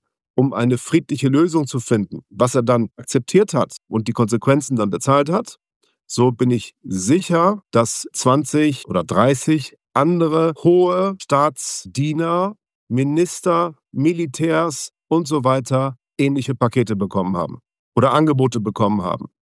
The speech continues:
Und ich kann nur vermuten, dass Delcy Rodriguez als Präsidentin vom Land oder auch ihr Bruder Jorge Rodriguez, als auch eine Reihe von Militärs diese Angebote wahrgenommen haben oder dabei sind,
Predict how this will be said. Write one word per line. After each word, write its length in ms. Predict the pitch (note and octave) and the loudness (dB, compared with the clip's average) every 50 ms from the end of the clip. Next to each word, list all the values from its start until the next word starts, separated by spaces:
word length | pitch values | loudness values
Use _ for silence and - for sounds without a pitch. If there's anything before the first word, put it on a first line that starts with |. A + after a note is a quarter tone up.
| _ _ _ _ | _ _ _ _
Und 240 | - A2 A2+ G#2+ - _ - | 0 0 0 0 -2 _ -4
ich 240 | B2+ A2 - - - _ | -4 -4 -4 -4 -12 _
kann 300 | - - - B2+ C3+ C3+ | -4 0 2 2 4 4
nur 220 | C3 B2+ B2 B2+ A#2 | 4 4 4 2 2
vermuten, 960 | - - - G#2+ G2 G#2 A2+ C#3 E3 G3 F3 - - G3+ G#3+ A3+ B3 C4 C#4 _ - | 0 0 0 0 2 4 4 4 4 4 2 2 2 2 4 2 0 -4 -8 _ 0
dass 300 | G#2+ A2 G#2+ - - - _ - | 2 2 2 0 -6 -10 _ -8
Delcy 440 | F#2+ F2+ A2+ A2 A2 G#2 - A#2 | -2 2 2 2 2 2 0 -2
Rodriguez 760 | G#2+ F#2 G2+ G2+ G2+ A2 F3 G#3 G3 G3 G3 F#3+ - - - - _ _ _ _ _ | 0 2 2 0 2 2 2 4 4 4 2 2 0 -6 -12 -12 _ _ _ _ _
als 360 | - - - - - - - _ _ | -10 -8 -8 -8 -8 -10 -12 _ _
Präsidentin 560 | - - G#2+ F#2 G#2 A2+ C#3 C#3+ B2 B2 A2+ - | -2 0 0 2 2 2 2 0 0 -2 -4 -2
vom 160 | A#2 A2+ D3 | 0 2 2
Land 380 | G3 G3+ G3 F#3+ F3 - - - - | 4 4 4 2 2 0 -4 -8 -4
oder 280 | G2 F#2+ F#2+ F#2+ - - | -2 0 0 0 0 -2
auch 120 | F#2+ - | -6 -6
ihr 160 | G2+ G2+ G#2 | -4 -4 -4
Bruder 360 | F#2 F#2 G#2+ A2 A#2+ A#2+ B2+ B2 | -2 0 0 2 4 2 4 4
Jorge 340 | E3+ G3+ G3 E3+ D#3+ E3+ E3 | 4 4 4 4 2 2 4
Rodriguez, 640 | D3+ D3+ D3 C#3 C#3+ C#3+ C3+ B2+ C3 B2 - - - _ _ _ _ _ _ _ _ _ _ _ _ _ - | 4 4 2 2 2 0 2 2 0 0 -2 -6 -12 _ _ _ _ _ _ _ _ _ _ _ _ _ -4
als 200 | G2+ G2+ - - | -2 -2 -2 0
auch 240 | F#2+ G2 G2 - - _ - - | -2 -2 -4 -4 -10 _ -8 -4
eine 160 | G#2+ G#2+ A#2 | 0 0 2
Reihe 220 | A2+ D3+ E3 F#3 F#3 | 4 4 4 4 4
von 160 | - E3+ E3 | 2 2 2
Militärs 720 | D#3 C#3 B2+ B2+ A#2 - D3 C#3+ C#3 C#3 C#3+ C3 - - | 2 2 2 0 0 2 2 2 4 4 2 0 -4 -10
diese 300 | - - G#2 G2 A2+ G#2+ | -8 -6 -2 -2 0 0
Angebote 800 | A2 B2+ B2 A#2 A2 G#2+ A2+ A2+ G#2+ - - A#2+ A2+ A2+ G#2+ G#2 - _ | 0 0 0 0 0 0 0 0 0 0 -2 0 0 0 -2 -4 -8 _
wahrgenommen 680 | - G2+ A2+ B2 D3+ D#3 E3 E3 D#3+ D#3 D#3+ E3 E3 D#3 | -4 0 2 2 2 2 2 0 0 0 -2 -2 -2 0
haben 280 | D#3+ D#3 D3+ E3+ F3+ | 0 0 0 0 -2
oder 240 | F3 D#3+ E3 G2 F#2+ | -4 -2 -2 -2 -2
dabei 400 | - F#2+ F#2 E2 A#2 B2 C3+ C#3+ | -2 -4 -4 0 2 4 4 4
sind, 260 | C3+ B2 C#3+ C3 B2 | 2 0 -2 -4 -4